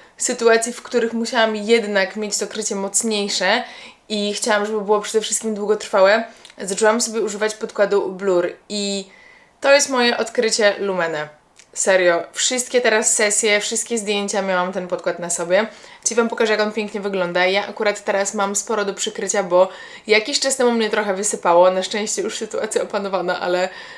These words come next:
pozostawały mi ślady takie czerwone, także trzeba to przykryć. Idealnie w sumie, bo pokażę wam, jak on ładnie kryje. E, ja mam odcień,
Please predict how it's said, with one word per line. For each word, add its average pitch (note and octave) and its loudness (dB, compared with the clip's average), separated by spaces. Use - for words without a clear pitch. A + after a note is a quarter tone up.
pozostawały G3+ 0
mi F3+ -4
ślady G#3+ 2
takie G3 -6
czerwone, G3+ 0
także G3+ 2
trzeba F3+ 0
to E3 -4
przykryć. F#3+ -4
Idealnie C4 4
w - -6
sumie, A#3 2
bo G3+ -2
pokażę G3 -2
wam, F3 2
jak F3 -2
on F3 0
ładnie E3+ 0
kryje. F3 4
E, G3+ 6
ja B3 4
mam D4+ 0
odcień, B3 2